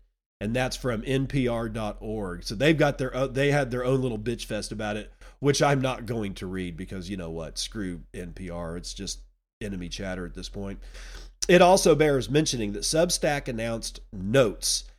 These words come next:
a Twitter-like posting application that could be seen as competition to the Bird app, on April the fifth, so two days ago.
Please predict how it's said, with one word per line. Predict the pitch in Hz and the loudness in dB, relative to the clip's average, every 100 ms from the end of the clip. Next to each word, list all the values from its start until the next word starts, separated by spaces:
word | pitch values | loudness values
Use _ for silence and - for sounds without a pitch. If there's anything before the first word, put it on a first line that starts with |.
| _ - | _ -6
a | 117 | -6
Twitter-like | 110 - 165 180 175 151 143 - | -6 0 2 4 2 0 -2 -4
posting | 143 143 143 117 | -2 -2 -2 -4
application | 104 110 110 107 - 107 | -4 -8 -6 -6 -6 -6
that | 98 - | -8 -6
could | 131 | -6
be | 131 | -4
seen | 131 143 131 | -4 -2 -2
as | 107 | -4
competition | - 139 - - 147 - 127 | -6 -6 -6 -6 -6 -4 -6
to | 120 | -8
the | 98 | -8
Bird | 107 143 160 | -4 -2 -2
app, | 120 104 | -2 -4
on | 104 107 | -6 -6
April | 123 135 123 | -6 -6 -6
the | 90 90 | -6 -8
fifth, | - 190 107 - - - _ _ _ _ - | 2 2 2 -6 -18 -20 _ _ _ _ -10
so | 113 104 | -6 -2
two | - | 0
days | 127 135 120 | 2 2 0
ago. | 80 65 | -6 -12